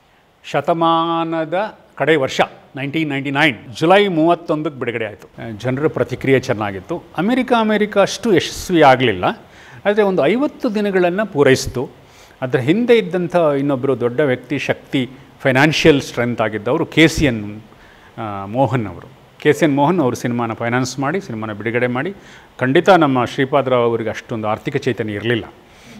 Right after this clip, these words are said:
ಅದನ್ನು ಮಾಡಿದವರು ಕೆ ಸಿ ಎನ್ ಮೋಹನ್ ಅವರು. ಆ, ಮುಗೀತು. ಅದಕ್ಕಿಂತ ಮುಖ್ಯವಾದ್ದು ಅಂದ್ರೆ ಎರಡು ಸಾವಿರ ಕರೆಕ್ಟಾಗಿ ಇವತ್ತಿಗೆ ಇಪ್ಪತ್ತು ವರ್ಷ. ಫೆಬ್ರವರಿ ಹದಿನೈದನೇ ತಾರೀಕು ದೆಹಲಿ ವಿಜ್ಞಾನ ಭವನ ನನ್ನ ಮೂರನೆಯ ರಾಷ್ಟ್ರ ಪ್ರಶಸ್ತಿ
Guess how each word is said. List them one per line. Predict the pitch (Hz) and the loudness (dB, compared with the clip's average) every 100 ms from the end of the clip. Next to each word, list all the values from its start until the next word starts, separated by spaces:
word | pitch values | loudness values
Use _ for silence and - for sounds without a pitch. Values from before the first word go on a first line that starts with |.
| - | -16
ಅದನ್ನು | 107 104 | -10 -6
ಮಾಡಿದವರು | 104 156 170 131 113 | -4 0 2 2 0
ಕೆ | - 113 | -2 -6
ಸಿ | - | -4
ಎನ್ | 117 101 | -8 -8
ಮೋಹನ್ | 98 98 92 | -10 -14 -16
ಅವರು. | 87 170 - - - - - - | -12 -12 -12 -20 -20 -20 -20 -10
ಆ, | 123 120 117 113 | -4 -2 -2 -2
ಮುಗೀತು. | 110 127 147 226 254 - - - | -4 -2 0 -2 -6 -10 -12 -6
ಅದಕ್ಕಿಂತ | 110 - 240 | -4 0 2
ಮುಖ್ಯವಾದ್ದು | 233 196 196 180 190 170 | 2 2 0 4 4 4
ಅಂದ್ರೆ | 180 233 247 170 143 - | 2 2 4 2 2 0
ಎರಡು | 143 165 143 | 0 2 2
ಸಾವಿರ | - 202 196 196 131 - - | 6 6 8 6 4 0 -4
ಕರೆಕ್ಟಾಗಿ | 151 - - 180 151 | -4 -4 -2 0 2
ಇವತ್ತಿಗೆ | 143 139 165 214 123 110 - - - - _ _ - | -2 -2 0 0 0 -6 -14 -20 -20 -20 _ _ -6
ಇಪ್ಪತ್ತು | 147 185 | -2 0
ವರ್ಷ. | 160 202 - - - _ _ _ _ _ _ _ - | 0 -2 -4 -10 -20 _ _ _ _ _ _ _ -6
ಫೆಬ್ರವರಿ | 151 147 175 175 | -4 0 0 0
ಹದಿನೈದನೇ | 123 123 170 180 151 135 | 0 2 2 2 0 0
ತಾರೀಕು | 143 165 147 113 131 | 2 2 0 -10 -10
ದೆಹಲಿ | 135 151 165 | -4 -2 -4
ವಿಜ್ಞಾನ | 139 127 151 151 | -6 -4 -4 -2
ಭವನ | 127 131 143 - - - - - - | -2 -2 -4 -8 -18 -20 -20 -20 -8
ನನ್ನ | 131 127 | -4 -2
ಮೂರನೆಯ | 127 135 156 147 143 123 110 - - - - - - - | 0 2 2 2 2 0 -2 -10 -20 -20 -20 -20 -18 -4
ರಾಷ್ಟ್ರ | 127 131 - 147 | 2 2 0 -8
ಪ್ರಶಸ್ತಿ | - 135 131 - 120 | -6 -6 -6 -6 -8